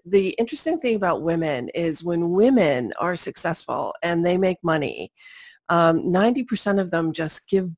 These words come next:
back to other women. And, uh, that's the sea change, I think, that we're seeing from women who are, are leaving the corporate workforce, and also younger women who are jumping right into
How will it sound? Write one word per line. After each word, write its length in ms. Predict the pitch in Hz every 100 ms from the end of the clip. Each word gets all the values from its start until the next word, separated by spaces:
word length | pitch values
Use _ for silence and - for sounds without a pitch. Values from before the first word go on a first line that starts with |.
| -
back 340 | 160 165 - - -
to 200 | - - -
other 260 | 165 165
women. 560 | 151 151 151 90 - 185 _ - - _ -
And, 640 | 175 175 170 165 165 165 -
uh, 240 | 165 165 156
that's 500 | 156 180 226 - -
the 220 | - 160
sea 240 | 156 220 214
change, 480 | - 143 107 101
I 100 | 113
think, 300 | 143 165 135
that 160 | - -
we're 140 | 156
seeing 580 | 156 - 170 151 143 143 - - _ _ _ -
from 580 | 180 160 147 151 139 - _ _ _ _ - 175
women 440 | 180 180 156 160
who 160 | 202 165
are, 260 | 160 - -
are 580 | 165 160 156 156 160 -
leaving 400 | 175 185 196 196
the 80 | 180
corporate 340 | - 190 165
workforce, 540 | 135 165 165 180 165 -
and 120 | 226
also 240 | 294 -
younger 460 | 262 180 190 247 214
women 480 | 139 151 156 135 139
who 240 | 175 180
are 100 | 170
jumping 440 | 160 180 196 190 151
right 260 | 160 185
into 420 | 180 160 175 160